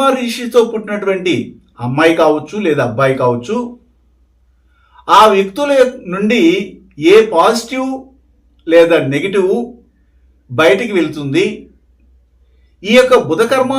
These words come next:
రిజిస్ట్రీ కలిగినటువంటి వారికి బయట నుంచి పాజిటివ్ కానీ నెగిటివ్ కానీ ఏమి వస్తుంది,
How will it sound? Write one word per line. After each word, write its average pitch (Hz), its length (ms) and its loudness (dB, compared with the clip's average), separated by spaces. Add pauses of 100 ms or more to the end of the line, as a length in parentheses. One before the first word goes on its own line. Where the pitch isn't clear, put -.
(160)
రిజిస్ట్రీ 240 500 -4
కలిగినటువంటి 190 680 -6
వారికి 151 420 0 (1300)
బయట 220 200 4 (200)
నుంచి 247 260 -2 (1500)
పాజిటివ్ 240 500 0
కానీ 226 260 2 (140)
నెగిటివ్ 185 360 -4
కానీ 156 200 -2 (460)
ఏమి 208 360 6
వస్తుంది, 117 440 -6